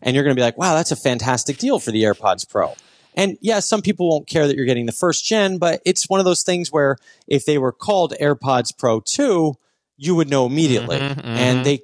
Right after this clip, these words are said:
Speaker 1: they kinda keep it. It's same thing with the iPads. It's like, you ever try to look for a case for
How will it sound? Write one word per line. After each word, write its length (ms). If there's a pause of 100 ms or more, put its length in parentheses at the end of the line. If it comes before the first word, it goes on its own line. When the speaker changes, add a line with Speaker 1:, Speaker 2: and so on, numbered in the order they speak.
Speaker 1:
they 120
kinda 240
keep 300
it. 100
It's 100
same 240
thing 120
with 100
the 60
iPads. 680
It's 100
like, 180 (340)
you 80
ever 120
try 180
to 60
look 200
for 160
a 60
case 400
for 280